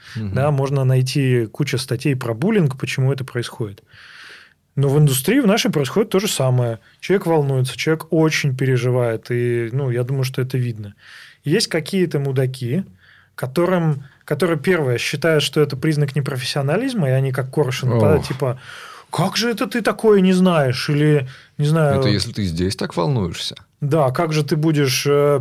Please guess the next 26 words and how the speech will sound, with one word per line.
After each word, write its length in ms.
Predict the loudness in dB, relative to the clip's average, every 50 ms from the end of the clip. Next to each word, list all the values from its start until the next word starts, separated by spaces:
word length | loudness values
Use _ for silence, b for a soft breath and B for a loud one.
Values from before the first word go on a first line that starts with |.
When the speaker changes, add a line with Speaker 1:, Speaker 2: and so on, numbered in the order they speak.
| -2
Speaker 2:
п-, 200 | -6 -8 -8 -6
джейсоны 500 | -4 -2 0 0 0 0 0 0 0 0
перекладывать 600 | -2 -2 -2 -2 0 0 0 0 -2 -4 -6 -6
в-, 220 | -6 -6 -6 -4 -4
из 100 | -6 -6
базы 320 | -4 -2 -2 -2 -2 -2 -4
в 80 | -6 -4
базу? 360 | -2 -2 -2 -4 -6 -10 -14 -14 -16 B B B B B B B
Это 180 | -10 -6 -4
же 140 | -2 0 0
невозможно. 640 | 2 2 2 0 0 0 0 0 0 -2 -4 -6 B B B B B B
В 60 | -4
общем, 560 | -2 0 0 2 2 4 4 2 2 0 -2 B B B B B B B -10
я 260 | -6 -2 0 0 0
считаю, 240 | 0 0 0 0 0
что 140 | 0 -2 -2
это 120 | 0 0
неприемлемо, 640 | 0 0 2 0 2 2 2 2 2 2 2 2 2
а 60 | 0
тем 160 | 0 0 2
более 200 | 2 4 4 4
вот 120 | 2 2
такие 280 | 0 -4 -6 -6 -6 -4
переходы 400 | -4 -4 -4 -2 -2 0 0 0
на 100 | 0 0
личности, 640 | 0 0 -2 -2 -4 -4 -6 -6 -6 -6 -6 -6 -6